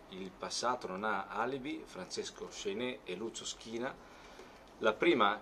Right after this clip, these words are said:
indagine di Guerino Manforte. Allora, il libro mi è piaciuto molto, il libro è un classico giallo, classico giallo dove insieme a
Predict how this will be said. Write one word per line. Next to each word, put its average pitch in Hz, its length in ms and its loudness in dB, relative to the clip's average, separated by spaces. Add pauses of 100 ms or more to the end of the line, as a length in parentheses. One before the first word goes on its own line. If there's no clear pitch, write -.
indagine 113 580 6
di 104 100 0
Guerino 120 300 6
Manforte. 90 800 2 (540)
Allora, 113 260 4
il 113 80 2
libro 180 680 8
mi 110 140 0
è 101 40 2
piaciuto - 300 2
molto, 170 580 2 (280)
il 107 80 -8
libro 107 260 6
è 98 60 4
un 92 440 -4 (480)
classico 110 400 2
giallo, 101 540 4 (800)
classico 113 380 4
giallo 131 260 10
dove 113 180 10
insieme 98 1000 4
a 85 560 -4